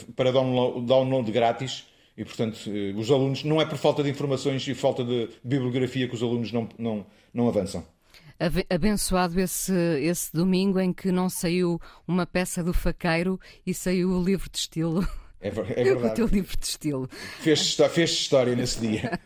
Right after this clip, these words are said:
Speaker 2: <laughs> Mas alguém chorou a falta da faca ou do, ou do garfo. Bom,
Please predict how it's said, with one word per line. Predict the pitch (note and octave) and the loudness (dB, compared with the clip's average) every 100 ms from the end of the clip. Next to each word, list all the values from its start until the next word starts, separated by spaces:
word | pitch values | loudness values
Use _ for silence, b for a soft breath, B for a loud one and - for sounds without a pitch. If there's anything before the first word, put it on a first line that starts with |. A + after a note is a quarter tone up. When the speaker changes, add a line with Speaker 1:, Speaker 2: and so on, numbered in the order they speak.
| - - - - | -8 -10 -6 -10
Speaker 2:
<laughs> | - C#5 D#5 C#5 A4+ F#3 | -6 -4 -2 -2 -4 -2
Mas | G#3+ G3 | 0 2
alguém | G#3 G#3+ A3+ | 2 2 2
chorou | - A#3+ G#3 G3+ | 2 2 4 2
a | G3+ | 2
falta | - F#3+ G3+ | 0 0 0
da | F#3+ | 2
faca | G#3 - F3+ - F3 | 0 0 -2 -2 -2
ou | D#3+ E3+ | 0 0
do, | D#3 D3+ | -2 -2
ou | E3+ | -2
do | D#3+ D3+ | -2 -2
garfo. | B2 A2+ - - B B B | -2 -6 -8 -20 B B B
Bom, | D#3 C#3+ | -2 -2